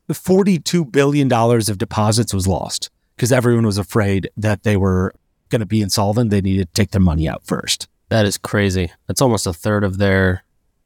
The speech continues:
Speaker 2: probably almost a third.
Speaker 1: That is. And so the, the, I guess the questions are a fewfold. One is, is it right that the government stepped in to say, "Hey,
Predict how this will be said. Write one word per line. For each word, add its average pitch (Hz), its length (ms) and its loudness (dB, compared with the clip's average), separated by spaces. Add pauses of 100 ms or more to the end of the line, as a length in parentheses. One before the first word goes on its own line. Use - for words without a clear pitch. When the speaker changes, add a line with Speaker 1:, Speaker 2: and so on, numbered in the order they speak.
(300)
Speaker 2:
probably 104 360 0
almost 101 260 0
a 110 80 -4
third. 95 360 0 (440)
Speaker 1:
That 135 220 2
is. - 400 -4 (180)
And 139 180 0
so 160 160 4
the, 147 300 -2
the, 170 220 0
I 151 80 0
guess 214 180 0
the 165 180 0
questions 214 520 0
are 165 100 2
a 117 60 -2
fewfold. 139 800 -2
One 151 220 2
is, 147 420 -4 (640)
is 190 180 0
it 208 60 4
right 170 260 2
that 175 80 0
the 131 100 -2
government 135 480 0
stepped - 320 -2
in 120 160 2
to 123 160 0
say, 117 280 0
"Hey, 110 440 0